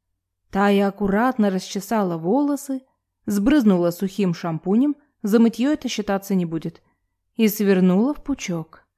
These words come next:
Своим отражением в зеркале она осталась недовольна. "Ладно, ничего, потерплю пару часиков. В конце концов, не на свидание же иду". Удивительно, вроде бы двадцать первый век на дворе.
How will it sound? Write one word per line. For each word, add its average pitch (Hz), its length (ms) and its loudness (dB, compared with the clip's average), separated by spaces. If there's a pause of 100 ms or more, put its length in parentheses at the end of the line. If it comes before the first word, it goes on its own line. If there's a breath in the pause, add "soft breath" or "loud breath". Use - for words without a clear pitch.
(720)
Своим 277 440 2
отражением 277 680 2
в 254 40 -2
зеркале 262 460 0
она 233 320 2
осталась 214 480 0
недовольна. 175 680 -2 (600)
"Ладно, 330 360 4
ничего, 233 560 2 (360)
потерплю 262 480 0
пару 196 280 0
часиков. 185 500 -4 (400)
В - 80 -20
конце 220 320 4
концов, 240 380 2
не 233 120 6
на 233 100 4
свидание 240 500 2
же 170 240 -2
иду". 170 240 -8 (760)
Удивительно, 240 640 6
вроде 247 280 2
бы 226 100 2
двадцать 208 400 -2
первый 220 320 2
век 202 240 -2
на 190 100 2
дворе. 175 440 -4